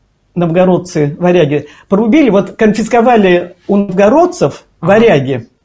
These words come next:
Speaker 1: А дальше летописец объясняет, какие варяги. Это не готы, которые жи-, постоянно живут,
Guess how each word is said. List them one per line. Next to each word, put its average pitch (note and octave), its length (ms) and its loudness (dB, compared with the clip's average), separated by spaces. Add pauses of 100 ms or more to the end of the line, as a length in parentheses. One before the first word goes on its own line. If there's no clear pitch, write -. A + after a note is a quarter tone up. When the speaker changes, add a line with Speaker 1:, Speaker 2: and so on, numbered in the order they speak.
(880)
Speaker 1:
А F#3 140 -6
дальше C#4+ 320 -2
летописец F#3+ 500 -8
объясняет, F#3 640 -4 (280)
какие F#3+ 280 -2
варяги. D#3+ 340 0
Это E3 160 -2
не A#3 100 2
готы, G#3+ 300 0
которые E3+ 380 -2
жи-, F#3+ 60 0
постоянно F3 520 -2
живут, D#3+ 400 -4